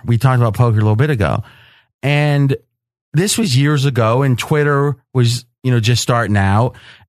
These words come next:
And, you know, it might have been two thousand ten, eleven, I don't know. And on his Twitter, he looked at, he had, like, fifty poker players and no handicappers. And I'd be like,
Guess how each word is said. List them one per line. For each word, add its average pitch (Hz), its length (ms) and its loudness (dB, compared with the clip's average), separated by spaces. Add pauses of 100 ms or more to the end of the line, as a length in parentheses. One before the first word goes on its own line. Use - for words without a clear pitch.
And, 117 680 0 (460)
you 330 80 -2
know, 87 260 -2
it 95 160 -14
might 98 240 0
have 90 100 0
been 92 140 0
two 107 160 0
thousand 95 380 0
ten, 101 180 2
eleven, 92 340 0
I 90 100 2
don't 90 120 2
know. 85 140 2 (640)
And 147 380 0 (340)
on 160 160 0
his 180 200 0
Twitter, 185 680 -2 (400)
he 190 180 0
looked 175 320 0
at, 160 340 0
he 156 200 2
had, 160 320 2
like, 143 340 -2 (200)
fifty 202 420 -4
poker 160 400 0
players 104 680 0 (1000)
and 175 160 0
no 190 160 0
handicappers. 160 1000 -2 (1080)
And 139 120 0
I'd 156 160 -2
be 156 140 2
like, 156 380 -2